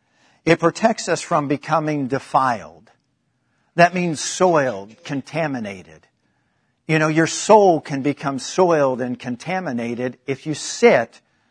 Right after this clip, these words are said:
and begin to converse and interact with people that are scornful, that are mockers, that devalue others,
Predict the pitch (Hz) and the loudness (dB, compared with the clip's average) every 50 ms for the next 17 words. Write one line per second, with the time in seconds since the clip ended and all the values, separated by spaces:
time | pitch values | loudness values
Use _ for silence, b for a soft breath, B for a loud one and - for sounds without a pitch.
0 | _ _ _ _ _ _ 160 151 160 165 151 131 160 170 180 170 175 165 - - | _ _ _ _ _ _ -6 -2 0 0 0 0 -2 -2 -2 -4 -8 -10 -8 -8
1 | 175 - 123 117 135 131 135 147 156 - - 143 135 123 113 - 143 151 175 175 | -8 -8 -6 -4 -2 -2 -2 -2 -4 -6 -10 -10 -10 -10 -8 -6 -6 -4 -4 -2
2 | 156 131 123 120 131 - _ - 143 135 - _ - 160 196 190 - - 127 117 | -2 -2 -2 -2 -2 -4 _ -12 -14 -14 -14 _ -4 -2 -2 -2 -2 0 2 4
3 | 117 123 147 165 - _ _ _ _ _ _ _ _ _ _ _ _ _ _ _ | 6 4 4 2 -2 _ _ _ _ _ _ _ _ _ _ _ _ _ _ _
4 | _ _ _ _ _ _ _ _ _ - 147 143 139 147 135 - - - 175 175 | _ _ _ _ _ _ _ _ _ 0 2 2 2 2 -2 -4 -2 2 2 2
5 | 170 160 139 - - 113 90 87 _ _ 139 143 143 135 131 127 131 135 147 156 | 2 0 -2 -6 -12 -12 -12 -12 _ _ -2 0 0 0 0 4 6 8 8 8
6 | 156 - - 113 85 73 - - - - - _ _ _ _ _ _ _ _ _ | 6 4 -2 -12 -12 -12 -16 -20 -20 -20 -20 _ _ _ _ _ _ _ _ _
7 | _ _ _ _ _ _ _ _ _ _ _ _ _ _ _ _ _ _ _ _ | _ _ _ _ _ _ _ _ _ _ _ _ _ _ _ _ _ _ _ _
8 | _ _ _ _ _ _ _ - 135 - 147 143 143 160 175 156 139 156 151 156 | _ _ _ _ _ _ _ -6 -4 -4 -4 0 2 2 2 4 4 4 4 4
9 | 170 160 139 139 135 123 117 110 107 - 95 85 69 _ - - - - | 4 2 0 -2 -2 -2 -4 -4 -6 -8 -14 -20 -20 _ -20 -20 -20 -20